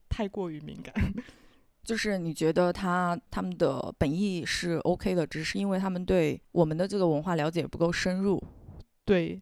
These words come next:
Speaker 1: 所以其实我觉得是一个过程吧。像其实今年迪奥他们新的新品宣传也用，用过就是中国特色这一种，但是他们的表达方式是用这种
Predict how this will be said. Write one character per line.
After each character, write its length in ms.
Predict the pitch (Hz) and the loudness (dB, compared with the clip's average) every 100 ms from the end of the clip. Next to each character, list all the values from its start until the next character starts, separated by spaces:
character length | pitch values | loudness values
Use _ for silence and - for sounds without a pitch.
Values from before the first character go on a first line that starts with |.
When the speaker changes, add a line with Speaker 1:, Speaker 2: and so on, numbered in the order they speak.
| _ - | _ -14
Speaker 1:
所 260 | - 220 | -2 2
以 80 | 240 | 2
其 220 | 190 - | -2 -6
实 180 | 202 214 | -4 0
我 140 | 208 | 2
觉 140 | 175 196 | 2 2
得 80 | 214 | 0
是 160 | - | -2
一 20 | |
个 100 | 240 | -2
过 240 | 233 294 247 | 0 2 2
程 220 | - 156 | 2 -6
吧。 160 | 170 175 | -4 -2
像 220 | 262 240 | -2 -2
其 160 | - | -2
实 280 | 190 190 190 - - - - | -4 -2 -2 -2 -10 -20 -4
今 180 | 247 | -2
年 240 | 233 175 185 | 0 -2 -2
迪 180 | 180 190 | 0 2
奥 140 | 220 | 2
他 120 | - | 2
们 160 | 220 196 | 0 -2
新 240 | - 220 | -2 -2
的 220 | 214 170 - | 0 -2 -2
新 200 | - 220 | -2 -2
品 200 | 220 170 | -2 -4
宣 240 | - 202 | -2 -2
传 260 | 220 151 165 | -4 -6 -4
也 200 | 160 - | -4 -4
用， 260 | 196 233 - | -4 -4 -6
用 260 | - 226 220 | -6 -6 -2
过 260 | 214 202 | 2 2
就 100 | 185 | 2
是 240 | 208 214 185 | 0 2 2
中 160 | - | 2
国 200 | 208 170 | 0 0
特 200 | 170 - | -2 -2
色 220 | 208 226 202 | -2 0 2
这 60 | |
一 120 | 196 | 2
种， 160 | 190 151 - - | 0 -4 -6 -6
但 120 | - 254 | 0 2
是 20 | |
他 140 | 247 | 2
们 160 | 233 190 | 0 2
的 160 | 165 | 0
表 180 | - 139 | 0 -2
达 100 | - | -2
方 220 | - 202 | 0 2
式 240 | 214 - 208 | 2 0 0
是 220 | - 214 | 0 2
用 240 | 208 196 | 2 0
这 120 | 190 190 | -2 -2
种 320 | 165 175 | -2 -6